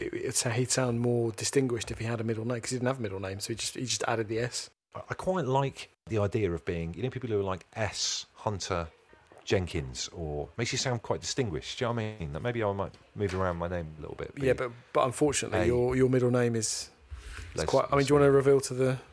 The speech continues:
Speaker 1: podcast listeners what your
Speaker 2: It's
Speaker 1: middle name
Speaker 2: Leslie.
Speaker 1: is? Leslie.
Speaker 2: Leslie. My mum and dad.
Speaker 1: Oof.
Speaker 2: Right, I was born at home. I was born in the lounge in Liverpool, and the midwife that came to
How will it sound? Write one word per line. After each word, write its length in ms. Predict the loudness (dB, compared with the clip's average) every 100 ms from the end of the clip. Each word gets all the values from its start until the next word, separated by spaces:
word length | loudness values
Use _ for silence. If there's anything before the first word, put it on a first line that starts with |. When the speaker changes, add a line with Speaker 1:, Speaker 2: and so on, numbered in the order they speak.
| -6
Speaker 1:
podcast 360 | -4 0 0 0
listeners 300 | -2 -2 -2
what 80 | 2
your 60 |
Speaker 2:
It's 80 | 6
Speaker 1:
middle 120 | 8 8
name 180 | 6
Speaker 2:
Leslie. 40 | 4
Speaker 1:
is? 180 | 0 0
Leslie. 360 | 0 0 -4 -8 -4 -2 -2 2
Speaker 2:
Leslie. 400 | 4 4 2 0 0 -6 -10 -10 -10 0
My 80 | 4
mum 140 | 4 4
and 80 | 4
dad. 240 | 4 2 0 -4 -6
Speaker 1:
Oof. 380 | -6 -6 -8 -2
Speaker 2:
Right, 140 | 0 0
I 20 |
was 100 | 0
born 280 | 2 2 2
at 80 | -2
home. 420 | -2 -2 -4 -8
I 20 | -12
was 100 | -2
born 200 | 2 4
in 80 |
the 100 | 4
lounge 600 | 2 2 0 -4 -6 -8 -6
in 140 | -2
Liverpool, 580 | 0 -2 -4 -4 -4 -6 -12 -20 -20 -10
and 260 | -4 -4 -4 -2
the 160 | -2
midwife 520 | 2 0 2 -2 -2 -10
that 80 | -10
came 240 | -8 -8
to 140 | -8